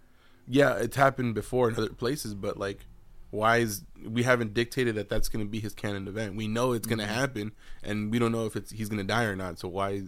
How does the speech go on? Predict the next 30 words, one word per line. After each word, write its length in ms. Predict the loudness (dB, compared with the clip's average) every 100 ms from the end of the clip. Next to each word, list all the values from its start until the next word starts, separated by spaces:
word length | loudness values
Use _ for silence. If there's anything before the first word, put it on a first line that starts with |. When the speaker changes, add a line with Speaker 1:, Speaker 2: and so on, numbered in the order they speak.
| -8
Speaker 1:
why 200 | -4 -2
is 140 | -4
this, 260 | -6 -10 -10
like, 120 | -8
an 120 | -6 -6
issue 300 | -6 -6 -4
right 160 | -4 -4
now? 240 | -8 -10 -14 -18 -16 -16 -18 -12 -6
Because 240 | 0 6
they 60 | 10
all 200 | 10 8
understood. 540 | 4 0 0 0 0 -6
Like, 100 | -4
Speaker 2:
Yeah, 160 | -4 -4
he, 140 | -4 -4
he, 120 | -4
I 40 |
think 120 | -6 -6
he 40 |
was 120 | -8
putting 300 | -6 -6 -6 -4
all 220 | -2 -2
of 80 | -2
his, 180 | -6 -8
Speaker 1:
<clears throat> 20 |
Speaker 2:
like, 340 | -8 -8 -12 -14 -6
anger 540 | -2 -2 -4 -8 -12 -18
towards 280 | -10 -8 -6
Miles. 680 | -6 -6 -6 -8 -10 -14 -8
Speaker 1:
Yeah. 220 | -6 -6